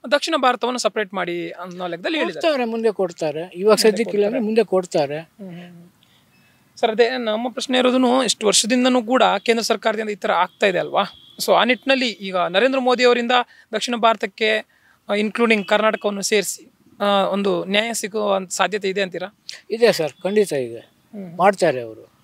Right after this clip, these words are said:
Speaker 2: ಆ ಭರವಸೆ ಇದೆ ನಮ್ಗೆ.
Speaker 1: ಭರವಸೆ ಇದೆ.
Speaker 2: ಭರವಸೆ ಇದೆ.
Speaker 1: ಓಕೆ.
Speaker 2: ಆ, ಇವ್-, ಇನ್ನ ಇವ್ರು ಮಾಡೋ ಭರವಸೆ ಇಲ್ಲ. ಸುಮ್ನೆ ಒಟ್ಟಿಗಾಗಿ ಇವ್ರು ಏನೇನೋ ಮಾಡ್ತಾ ಇದ್ದಾರೆ ಅಷ್ಟೇ.
Speaker 1: ಓಕೆ.
Speaker 2: ಇವ್ರ ಮೇಲೆ ಭರವಸೆ ಇಲ್ಲ.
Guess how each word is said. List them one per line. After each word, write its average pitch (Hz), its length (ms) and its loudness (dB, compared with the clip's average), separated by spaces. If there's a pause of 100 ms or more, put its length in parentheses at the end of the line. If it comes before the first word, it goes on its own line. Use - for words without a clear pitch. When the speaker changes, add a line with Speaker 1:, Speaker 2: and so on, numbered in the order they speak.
(120)
Speaker 2:
ಆ 147 60 -2
ಭರವಸೆ 202 500 6
ಇದೆ 170 140 -4
ನಮ್ಗೆ. 131 320 -20
Speaker 1:
ಭರವಸೆ 175 360 -16
ಇದೆ. 156 140 -18
Speaker 2:
ಭರವಸೆ 156 380 -4
ಇದೆ. 110 260 -16 (580)
Speaker 1:
ಓಕೆ. 165 200 -18
Speaker 2:
ಆ, 131 240 -12
ಇವ್-, 160 240 -2 (240)
ಇನ್ನ 190 80 0
ಇವ್ರು 202 360 6
ಮಾಡೋ 240 340 6
ಭರವಸೆ 226 440 6
ಇಲ್ಲ. 214 180 6
ಸುಮ್ನೆ 220 320 -4
ಒಟ್ಟಿಗಾಗಿ 214 640 -2
ಇವ್ರು 214 220 2
ಏನೇನೋ 208 760 0
ಮಾಡ್ತಾ 180 320 -2
ಇದ್ದಾರೆ 214 280 6
ಅಷ್ಟೇ. 170 380 4
Speaker 1:
ಓಕೆ. 180 360 -8
Speaker 2:
ಇವ್ರ 214 240 10
ಮೇಲೆ 226 200 6
ಭರವಸೆ 180 420 4
ಇಲ್ಲ. 120 140 -10